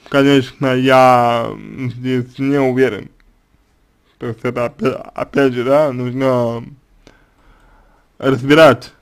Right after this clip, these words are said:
э, что, что за человек, э, и так далее. Вот. С одной стороны, это может быть проявлением нежности, с другой стороны, это может быть проявлением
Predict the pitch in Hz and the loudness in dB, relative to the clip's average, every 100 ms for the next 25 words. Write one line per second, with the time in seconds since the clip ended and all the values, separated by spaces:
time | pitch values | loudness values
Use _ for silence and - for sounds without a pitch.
0 | _ - 123 123 131 131 127 127 113 - | _ -20 -12 -8 -4 -2 0 -2 -6 -4
1 | - 147 127 127 120 117 - - - 120 | 2 4 4 2 0 -6 -18 -20 -18 -12
2 | 117 - - 139 131 123 117 110 - - | -12 -12 -4 0 2 0 -2 -6 -14 -20
3 | - - - 127 127 127 117 131 127 156 | -20 -20 -16 -6 -2 -2 -2 -4 -2 -2
4 | 160 - - 135 127 127 123 120 107 110 | -4 -8 -8 -6 -4 -6 -6 -8 -10 -12
5 | - 123 131 139 139 120 107 - - - | -12 -8 -6 -2 0 -2 -4 -14 -18 -20
6 | _ _ - - _ _ _ _ _ _ | _ _ -20 -20 _ _ _ _ _ _
7 | _ _ _ _ - 143 151 147 123 - | _ _ _ _ -2 4 6 6 4 -2
8 | - _ - 139 147 147 135 139 135 135 | -20 _ -4 -2 0 -2 -4 -2 0 0
9 | 131 120 120 113 - - 127 135 139 135 | 0 -2 -4 -10 -14 -10 -6 -2 -2 -2
10 | 131 123 139 139 139 139 135 139 135 131 | -4 -4 4 4 6 2 0 0 0 -2
11 | 123 - 131 123 139 185 208 160 143 165 | -6 -4 -4 -4 -4 -2 -2 0 0 2
12 | 165 147 143 147 143 135 131 143 135 135 | -2 -2 -2 -2 -2 -4 -4 0 2 2
13 | 143 143 135 131 127 123 117 117 117 | 0 0 -4 -4 -6 -6 -8 -10 -14